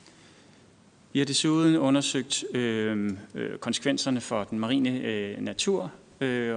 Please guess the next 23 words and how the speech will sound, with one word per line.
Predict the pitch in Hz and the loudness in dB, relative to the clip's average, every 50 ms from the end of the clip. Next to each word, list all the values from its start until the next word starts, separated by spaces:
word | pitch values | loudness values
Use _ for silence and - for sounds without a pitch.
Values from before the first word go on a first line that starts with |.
| - - - | -4 -4 0
og | 120 120 120 120 117 127 | 2 2 2 2 2 0
der | 117 | -2
er, | 107 113 117 123 135 151 160 - 156 | 0 2 2 2 0 0 -2 -4 -2
øh, | 156 147 143 131 127 123 123 127 - - - - | -2 0 0 0 -2 -4 -4 -6 -8 -10 -12 -8
påvirkninger | - 139 139 139 147 143 135 123 - 131 123 117 117 120 - - - | -4 -2 -2 0 0 -2 -2 -2 -2 -4 -2 -4 -4 -6 -10 -12 -6
på | - 143 135 131 127 - - | -2 0 0 0 0 0 0
ålegræsset, | 123 123 127 139 - - 113 113 - - 127 | 2 2 2 0 -2 -6 -8 -6 -4 -2 -2
men | 123 123 113 | -2 -2 0
det | - 127 123 | 0 -2 -2
er | 113 | -2
vurderet, | 104 110 107 - 127 117 107 101 104 104 - - - - | -2 -4 -4 -2 -2 0 0 -2 -4 -6 -10 -16 -14 -10
øh, | - 107 104 | -6 -4 -2
moderat | 110 104 107 - 151 170 - 175 - - - | -2 -2 0 0 0 -2 -2 -4 -8 -10 -10
lokalt | 135 - - 185 175 175 202 147 - - - - _ - | -8 -6 -4 -4 -4 -4 -6 -8 -10 -12 -18 -20 _ -4
og | - 123 123 - - - - - | -4 -2 -2 -4 -10 -18 -10 -6
ubetydeligt | - 127 117 - - - - 147 143 143 135 127 - | -6 -6 -4 -4 -4 -2 0 0 2 0 0 -2 -2
eller | - 123 120 117 | -2 -2 -2 0
lille | 107 120 113 110 131 | 0 -2 -2 -2 -2
i | 143 113 | -4 -4
forhold | - - 107 107 107 - | -4 -4 -4 -4 -4 -6
til | - 110 | -8 -8
det | - 104 - | -8 -8 -6
regionale. | 95 - - - 101 98 92 - | -8 -8 -8 -10 -10 -10 -10 -12